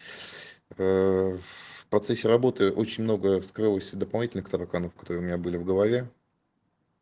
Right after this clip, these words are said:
Я думаю, с ним, э, пот-, э, потихоньку их вы-, все выведу.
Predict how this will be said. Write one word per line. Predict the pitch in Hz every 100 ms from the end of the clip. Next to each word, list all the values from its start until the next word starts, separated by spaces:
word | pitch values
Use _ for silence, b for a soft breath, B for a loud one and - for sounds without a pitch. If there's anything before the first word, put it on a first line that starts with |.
| _ _ - B B B B
Я | 113 113
думаю, | 110 101
с | -
ним, | 98 - -
э, | 104 95
пот-, | 90 - -
э, | - 95 92 90 92 90
потихоньку | - 98 - 127 104 92
их | 87
вы-, | 95 87
все | 82 -
выведу. | 92 90 80 78 80